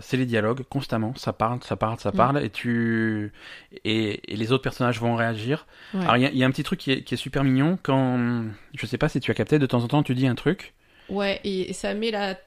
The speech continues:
Speaker 1: Et ça,
Speaker 2: la
Speaker 1: ça met ta
Speaker 2: tête,
Speaker 1: tête,
Speaker 2: ouais.
Speaker 1: euh, ta
Speaker 2: Ça, ça veut, c'était, ça veut dire quoi,
Speaker 1: ça
Speaker 2: ça ?
Speaker 1: veut dire que t'as, t'as dit un truc important et le, et le mec va s'en souvenir.
Speaker 2: Ah, bah ouais, c'est ça,
Speaker 1: Voilà.
Speaker 2: d'accord.
Speaker 1: En gros, euh, et ça, c'est, c'est pas pompé, mais c'est emprunté, on va dire, euh, au jeu de Telltale,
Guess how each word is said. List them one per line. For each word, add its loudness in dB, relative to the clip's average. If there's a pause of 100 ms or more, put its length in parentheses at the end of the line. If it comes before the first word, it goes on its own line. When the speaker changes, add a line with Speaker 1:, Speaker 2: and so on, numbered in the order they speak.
(140)
Speaker 1:
Et 4
ça, 4
Speaker 2:
la 2
Speaker 1:
ça 4
met 10
ta 6
Speaker 2:
tête, 2
Speaker 1:
tête, 2
Speaker 2:
ouais. -4
Speaker 1:
euh, 4
ta 2
Speaker 2:
Ça, 0
ça -2
veut, -4
c'était, -8
ça 4
veut -4
dire -6
quoi, -6
Speaker 1:
ça -2
Speaker 2:
ça ? 8
Speaker 1:
veut 6
dire 6
que 4
t'as, 6
t'as 0
dit 4
un 8
truc 0
important 4
et -2
le, -2
et -2
le 2
mec 2
va 2
s'en -4
souvenir. -6 (340)
Speaker 2:
Ah, -4
bah -2
ouais, -2
c'est -10
ça, -16
Speaker 1:
Voilà. 0
Speaker 2:
d'accord. -12 (100)
Speaker 1:
En 0
gros, 10
euh, 6
et 0
ça, 4
c'est, 0 (180)
c'est -6
pas 0
pompé, 0
mais 0
c'est -2
emprunté, -2
on 0
va 4
dire, 0
euh, 2
au -2
jeu -2
de -2
Telltale, 2